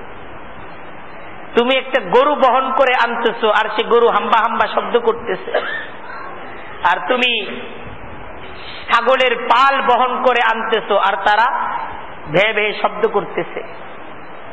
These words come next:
অর্থাৎ এসব অন্যায়ভাবে তুমি অন্যের সম্পদকে আত্মসাৎ করেছিলে, আজকে এই সমস্ত জিনিসগুলো তুমি লুকাবে কোথায়, তুমি রাখবে কোথায়?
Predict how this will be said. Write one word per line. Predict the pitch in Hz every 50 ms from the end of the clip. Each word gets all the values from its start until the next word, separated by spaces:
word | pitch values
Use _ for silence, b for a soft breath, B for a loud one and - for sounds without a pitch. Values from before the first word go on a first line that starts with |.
| - - - - - - - - - -
অর্থাৎ | - - - 330 320 -
এসব | - 262 - 294 -
অন্যায়ভাবে | 269 285 294 294 294 311 320 311 262 262 277 262 269 262
তুমি | 269 247 240 233 214 196 - - - - - - - - - - - - - - - - - - - - -
অন্যের | - 330 349 349 339 339 330 311
সম্পদকে | - - - 269 262 269 - 254 240 240 - - - 233 220 202 196 - 214 214
আত্মসাৎ | - 254 240 214 - 320 294 - - -
করেছিলে, | 277 240 226 208 - - - 208 185 175 165 147 143 143 - - - - - - - - - - - - - - - - 202 202
আজকে | - - - 247
এই | 233 226 -
সমস্ত | 247 240 247 240 - - 254
জিনিসগুলো | 196 233 262 247 247 247 226 196 240 233 233
তুমি | 233 240 220 226
লুকাবে | 208 226 220 285 - - 240
কোথায়, | 226 - 202 - - - - 147 135 - - - - - - - - - - - - - - - - - - - - - - - - - - - - - - - -
তুমি | 262 247 247 247 262 285
রাখবে | - - 269 269 - - 233
কোথায়? | - - - 202 - - -